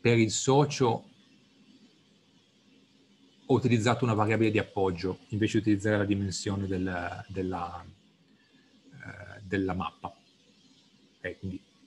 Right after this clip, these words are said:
due alternative, però il, essendo comunque degli interi, potevano essere fatte allo stesso modo. Eh, di nuovo, qui ho utilizzato una mappa, ehm, ah, nel senso di interi incrementali, sì.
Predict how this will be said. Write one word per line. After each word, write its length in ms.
due 280
alternative, 760
però 380
il, 400
essendo 340
comunque 260
degli 200
interi, 600
potevano 280
essere 200
fatte 240
allo 80
stesso 340
modo. 360
Eh, 320
di 140
nuovo, 320
qui 120
ho 40
utilizzato 420
una 120
mappa, 680
ehm, 720
ah, 180
nel 160
senso 280
di 360
interi 260
incrementali, 600
sì. 360